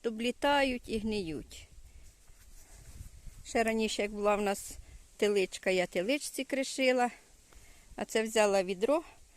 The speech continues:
назбираю, попробую свиням. Може, будуть їсти. Ну, повинні їсти.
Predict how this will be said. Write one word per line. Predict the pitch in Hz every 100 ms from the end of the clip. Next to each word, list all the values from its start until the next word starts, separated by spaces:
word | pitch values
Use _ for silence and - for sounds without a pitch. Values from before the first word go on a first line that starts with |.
| - - - -
назбираю, | 220 220 196 208 226 269 269
попробую | - 208 226 226 214 214
свиням. | 214 - 208 175 170 175 190 - - - - - - - - -
Може, | 185 175 185
будуть | 175 185 -
їсти. | 196 170 147 - 220 - - - - - - - - - -
Ну, | 233 247
повинні | 247 277 277 214 190 180
їсти. | 180 - -